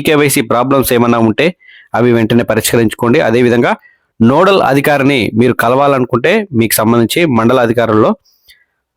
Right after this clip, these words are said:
వాళ్ళ నెంబర్లు తీసుకొని సమాచారం తీసుకొని కలవండి. అదేవిధంగా మీకు డబ్బులు పడతాయి. కొత్త అప్లికేషన్లు కూడా అవకాశం ఇచ్చారు కాబట్టి మీరు ఇంకా మీకు భూమి మీ మీద నమోదు ఉన్నట్లయితే ఖచ్చితంగా పీఎం కిసాన్లో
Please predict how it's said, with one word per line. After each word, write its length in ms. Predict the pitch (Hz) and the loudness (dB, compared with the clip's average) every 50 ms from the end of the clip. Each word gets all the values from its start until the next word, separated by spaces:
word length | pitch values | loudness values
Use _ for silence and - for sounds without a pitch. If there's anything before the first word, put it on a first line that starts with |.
| - 113 | -4 -2
వాళ్ళ 140 | 110 110 110 107 104 104 104 | 0 0 0 2 2 2 2
నెంబర్లు 300 | 117 120 127 131 131 123 127 | 2 2 2 2 0 0 0
తీసుకొని 380 | 123 - - - 131 127 160 202 208 160 - | -2 -2 -2 -2 -2 0 0 -2 -2 -2 -2
సమాచారం 460 | 117 110 120 120 - 123 117 117 110 110 113 | -2 -2 -2 -2 -2 -2 0 0 2 0 0
తీసుకొని 320 | - - - 123 147 175 - - | 0 -2 -2 -2 -2 -2 -2 -2
కలవండి. 420 | 127 127 123 127 127 123 135 180 240 240 _ _ - 110 | -2 -2 0 0 0 0 0 0 0 -2 _ _ -4 -2
అదేవిధంగా 500 | 107 120 127 131 123 127 127 139 175 226 254 - - - - - _ - | 0 0 2 0 0 0 0 0 0 -2 -4 -6 -10 -20 -20 -14 _ -4
మీకు 160 | 127 120 120 117 117 | -4 -2 -2 -2 -2
డబ్బులు 260 | 120 123 131 143 151 139 143 | 0 0 0 0 0 0 0
పడతాయి. 400 | 139 139 - 139 135 143 185 254 262 _ _ _ - - - _ - - | -2 0 0 0 0 0 0 -2 -2 _ _ _ -20 -20 -16 _ -4 -4
కొత్త 160 | 165 165 - 190 170 | -4 -2 0 -2 -2
అప్లికేషన్లు 520 | 151 160 160 156 160 143 - 151 143 143 131 | 0 -2 -2 0 -2 0 0 0 0 2 2
కూడా 120 | 139 139 156 170 - - 98 | 2 0 0 0 0 0 0
అవకాశం 380 | 113 131 - 156 143 135 143 135 | -2 -2 -2 -2 -2 -2 -2 -2
ఇచ్చారు 260 | 127 - 135 127 127 120 | -2 -2 -2 -2 0 0
కాబట్టి 220 | 123 123 123 143 156 139 | 0 0 0 0 0 0
మీరు 160 | 127 117 127 147 135 - _ - - - - _ _ - 123 | 2 2 2 0 -2 -4 _ -20 -20 -20 -20 _ _ -2 0
ఇంకా 200 | 135 139 165 156 117 - - - _ _ _ - 120 | 0 0 0 0 -2 -2 -4 -10 _ _ _ -2 0
మీకు 160 | 123 131 110 113 113 | 0 0 0 0 0
భూమి 240 | 123 135 151 143 120 104 - _ _ _ _ _ _ - | 0 2 2 2 0 -2 -6 _ _ _ _ _ _ -4
మీ 80 | 120 123 120 | 0 2 2
మీద 100 | 123 120 120 113 | 2 2 2 2
నమోదు 280 | 113 113 123 127 123 123 117 | 2 2 2 2 2 2 2
ఉన్నట్లయితే 420 | 117 117 117 113 - 117 101 123 143 - | 2 0 0 -2 -2 -4 -2 -2 -4 -4
ఖచ్చితంగా 420 | - 107 - - - 123 120 135 175 190 - _ - | -4 -6 -6 -4 -4 -2 0 0 -2 -2 -6 _ -4
పీఎం 160 | - 127 120 113 117 | -2 -2 -2 0 -2
కిసాన్లో 360 | 117 107 117 110 117 139 | 0 0 2 2 2 2